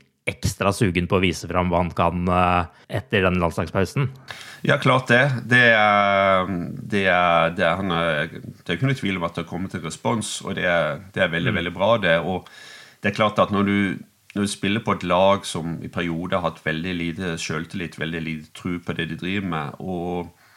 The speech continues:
Speaker 2: på en måte en spiller sånn som han bare kan liksom, eh, få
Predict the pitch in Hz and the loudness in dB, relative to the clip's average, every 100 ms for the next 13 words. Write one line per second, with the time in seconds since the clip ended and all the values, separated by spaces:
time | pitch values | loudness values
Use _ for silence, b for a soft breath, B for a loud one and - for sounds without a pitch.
0 | b b b - 95 87 82 92 73 95 | b b b -6 -2 -2 0 0 2 2
1 | 98 - - 87 90 92 78 - 90 87 | 2 -2 -4 0 0 -2 -4 -8 -8 -6
2 | 90 82 87 95 85 80 87 - 87 85 | -6 -4 -4 -2 -2 -2 -4 -4 -4 -4
3 | 80 76 - 90 85 80 80 78 73 73 | -6 -8 -8 -8 -6 -6 -6 -6 -8 -10
4 | - - - - | -10 -14 -14 -10